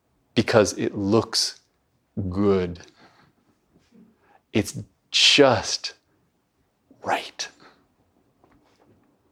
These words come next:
That's a disease. But like everything, like with Zazen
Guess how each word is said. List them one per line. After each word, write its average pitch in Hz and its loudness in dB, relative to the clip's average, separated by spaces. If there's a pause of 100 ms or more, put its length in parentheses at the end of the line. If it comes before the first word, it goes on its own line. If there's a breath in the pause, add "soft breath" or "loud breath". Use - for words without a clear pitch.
(2750)
That's 170 0 (880)
a 92 -6
disease. 87 -4 (2500 soft breath)
But 175 6
like 165 8
everything, 165 8
like 113 6
with 117 6
Zazen 110 4